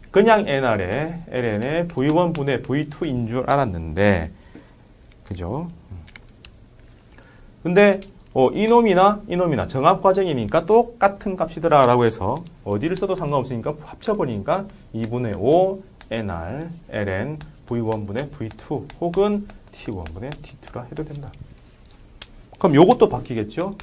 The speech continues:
요것도 원래는 이 분의 삼 엔알 델타 T와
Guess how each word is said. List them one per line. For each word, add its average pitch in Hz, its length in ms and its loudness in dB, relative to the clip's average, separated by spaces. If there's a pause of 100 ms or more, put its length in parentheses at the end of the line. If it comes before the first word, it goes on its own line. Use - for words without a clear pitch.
요것도 180 340 2
원래는 165 300 2
이 117 200 -4
분의 170 320 -2
삼 214 480 -4 (280)
엔알 170 580 2 (240)
델타 127 460 -2 (120)
T와 147 840 0